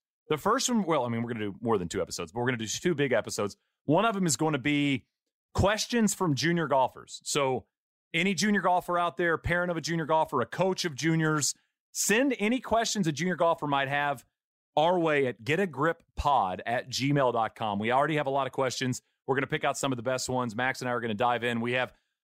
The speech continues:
two, I would say not similar, but we have two junior golf journeys. I mean, we played competitive junior golf. You obviously played collegiate golf and then went on to play professional. I tried to play mini tour golf and failed at it. So I feel like we are,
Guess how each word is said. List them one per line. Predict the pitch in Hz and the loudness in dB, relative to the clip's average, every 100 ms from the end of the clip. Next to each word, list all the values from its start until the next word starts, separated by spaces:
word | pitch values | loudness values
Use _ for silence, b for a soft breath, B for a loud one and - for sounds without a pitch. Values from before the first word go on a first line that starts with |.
| _ | _
two, | - 196 220 170 | 2 4 2 2
I | 170 | 0
would | 196 | 0
say | 202 185 165 - _ - | 0 0 0 -6 _ -4
not | 165 190 | -2 -2
similar, | - 196 156 180 | 0 0 2 2
but | 196 | 0
we | 180 | 0
have | 190 - | -2 0
two | 190 185 | 0 0
junior | 131 175 165 | 0 -2 0
golf | 151 156 | 2 0
journeys. | - 151 165 156 | 0 -2 -2 0
I | |
mean, | 139 | 0
we | 131 | 0
played | 120 143 143 - _ _ | 0 0 -2 -6 _ _
competitive | - 135 143 135 | -4 -2 -2 -4
junior | 113 135 | -4 -4
golf. | 117 139 143 - - _ | 0 2 2 -2 -12 _
You | 131 143 | 0 2
obviously | 135 127 - 127 | 4 2 -2 -4
played | - 120 | -2 -4
collegiate | 123 151 147 151 | -2 -2 -2 0
golf | 135 131 | 0 0
and | 123 | -2
then | 120 104 _ _ | -4 -4 _ _
went | 131 | -2
on | 127 | -2
to | 120 | -2
play | 117 | -4
professional. | 107 - 143 - 135 120 | -6 -2 -2 0 -4 -2
I | 127 127 117 - _ - | 0 0 -2 -6 _ -4
tried | 143 | -2
to | 131 | 0
play | 127 | -2
mini | 123 117 | -2 -2
tour | 120 | -4
golf | 113 117 107 | 0 0 0
and | 98 | -4
failed | 151 147 139 | -2 0 0
at | 135 | -2
it. | 135 | -4
So | - 143 | -2 -2
I | - _ _ | -2 _ _
feel | 226 | -2
like | 220 196 | -2 0
we | 190 196 | 0 2
are, | 190 | 0